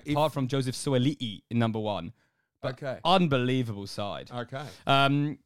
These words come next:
Speaker 2: and they got England, so not, or is it Great Britain? Kinda, no, it's England. Not too positive about that.
Speaker 1: And that's another thing we need to cover on this.
Speaker 2: Oh, God.
Speaker 1: The,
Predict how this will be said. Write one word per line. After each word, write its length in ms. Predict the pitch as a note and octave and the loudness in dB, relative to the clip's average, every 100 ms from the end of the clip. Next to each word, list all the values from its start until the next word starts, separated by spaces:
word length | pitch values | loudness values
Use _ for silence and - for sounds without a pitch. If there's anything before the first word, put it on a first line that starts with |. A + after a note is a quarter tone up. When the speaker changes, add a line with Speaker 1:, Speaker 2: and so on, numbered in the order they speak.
| - | -4
Speaker 2:
and 100 | C#3 | -2
they 60 | |
got 180 | C3 C3+ | 0 -4
England, 320 | A#2 A2 G2 | -6 -6 -8
so 300 | - A#2 A2 | -6 -4 -4
not, 320 | A2+ C3 B2+ - C3+ | -4 -8 -8 -10 -16
or 140 | A2+ _ _ | -16 _ _
is 80 | B2 | -20
it 60 | - | -12
Great 160 | B2 | -10
Britain? 300 | A#2+ A#2+ C#3+ C3 | -10 -6 -6 -6
Kinda, 160 | F#2+ E2+ | -6 -2
no, 120 | G2 | -2
it's 100 | F#2+ | -2
England. 280 | G2 F#2+ - - - | -6 -6 -8 -6 4
Not 260 | F3 E3 | 6 6
too 280 | - D#3 D3 | 0 0 2
positive 320 | - C#3 B2+ | 2 0 -2
about 240 | A#2 A#2 G2+ | -2 0 -2
that. 160 | G#2 | -6
Speaker 1:
And 200 | C3 C3 C3 | -10 -10 -6
that's 320 | C#3+ - - | -8 -8 -12
another 320 | B2+ A#2 A#2 | -10 -8 -8
thing 180 | A#2+ G#2+ | -8 -8
we 80 | G#2 | -6
need 180 | G#2 F#2 | -8 -10
to 60 | |
cover 280 | - G2 F#2 | -12 -12 -10
on 120 | F2+ F2 | -14 -16
this. 280 | E2 - - F2+ | -18 -20 -20 -20
Speaker 2:
Oh, 80 | E2+ | -20
God. 200 | F#2+ F2+ | -18 -12
Speaker 1:
The, 100 | A#2+ | -8